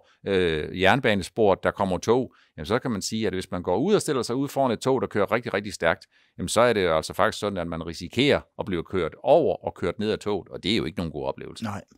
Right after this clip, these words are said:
Speaker 2: men generelt vil jeg sige, det der, hvis man bruger trend, og jeg har skrevet lidt om min bog, den, den tålmodige investor, der har jeg skrevet en, en kvart side om <laughs> det, hvilken teknisk,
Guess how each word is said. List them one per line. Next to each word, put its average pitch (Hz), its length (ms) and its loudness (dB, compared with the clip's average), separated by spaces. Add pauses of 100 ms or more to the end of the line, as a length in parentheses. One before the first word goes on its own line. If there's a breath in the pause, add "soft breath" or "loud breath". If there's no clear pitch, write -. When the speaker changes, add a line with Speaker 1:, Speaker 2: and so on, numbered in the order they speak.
(240 loud breath)
Speaker 2:
men 127 240 2
generelt 139 420 4
vil 202 60 2
jeg 170 100 4
sige, 175 200 2
det 175 160 0
der, 185 140 0
hvis 160 220 -4
man 139 120 -2
bruger 151 220 2
trend, 151 320 -6
og 160 60 -2
jeg 135 140 6
har 135 160 4
skrevet 147 380 6
lidt 156 120 10
om 151 100 6
min 139 220 0
bog, 135 300 0
den, 127 340 -4
den 117 320 -4
tålmodige 131 480 2
investor, 117 340 0
der 135 80 0
har 139 80 4
jeg 143 80 0
skrevet 143 400 6
en, 113 140 -2
en 113 340 -4
kvart 131 300 2
side 135 300 4
om 120 220 0
<laughs> - 100 -14
det, 127 100 2
hvilken 147 280 0
teknisk, 143 540 0